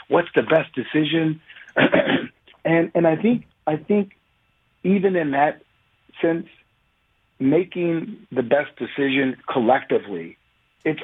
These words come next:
always the better choice.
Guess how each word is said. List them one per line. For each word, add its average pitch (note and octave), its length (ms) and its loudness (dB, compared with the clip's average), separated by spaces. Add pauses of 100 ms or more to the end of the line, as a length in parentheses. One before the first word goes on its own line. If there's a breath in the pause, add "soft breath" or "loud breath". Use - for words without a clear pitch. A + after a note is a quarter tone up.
always E3 540 2 (100)
the D#3+ 80 -2
better C#3+ 440 0 (720)
choice. B3 280 2